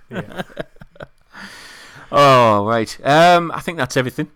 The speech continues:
Speaker 1: Mm-hmm.
Speaker 2: Uh, unless you've got something else to add, mate. Anything else
Speaker 1: Nah,
Speaker 2: you wanna
Speaker 1: let's,
Speaker 2: add?
Speaker 1: let's wrap it up because you've
Speaker 2: Let's wrap it
Speaker 1: waffled
Speaker 2: up.
Speaker 1: a lot on this show.
Speaker 2: I have,
Speaker 1: Everyone
Speaker 2: haven't
Speaker 1: must
Speaker 2: I?
Speaker 1: be,
Speaker 2: I have,
Speaker 1: everyone
Speaker 2: haven't I?
Speaker 1: must be bored of you. <laughs>
Speaker 2: Yeah. No, n-, nobody's bored of my voice, mate. Nobody is.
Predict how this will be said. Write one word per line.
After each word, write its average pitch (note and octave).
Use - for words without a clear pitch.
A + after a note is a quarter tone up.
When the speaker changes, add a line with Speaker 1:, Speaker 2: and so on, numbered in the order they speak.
Speaker 1:
Mm-hmm. A2
Speaker 2:
Uh, B2
unless C3
you've C3
got -
something C#3
else C#3
to C#3+
add, D3+
mate. F3+
Anything D#3+
else F3
Speaker 1:
Nah, G#2+
Speaker 2:
you G#2+
wanna B2
Speaker 1:
let's, B2+
Speaker 2:
add? G3
Speaker 1:
let's B2
wrap A2
it G#2+
up G2
because G2
you've A2
Speaker 2:
Let's -
wrap G#2+
it G2+
Speaker 1:
waffled G2
Speaker 2:
up. F2+
Speaker 1:
a -
lot F#2+
on D2+
this E2
show. -
Speaker 2:
I -
have, -
Speaker 1:
Everyone -
Speaker 2:
haven't -
Speaker 1:
must A#2
Speaker 2:
I? -
Speaker 1:
be, -
Speaker 2:
I A2
have, A#2
Speaker 1:
everyone A2
Speaker 2:
haven't B2
I? A2
Speaker 1:
must G#2+
be A2
bored G2+
of F2+
you. G2
<laughs> -
Speaker 2:
Yeah. G#2+
No, A2
n-, G#2
nobody's D#3+
bored G#2
of F2
my A2
voice, F2+
mate. G#2
Nobody C#3
is. F#2+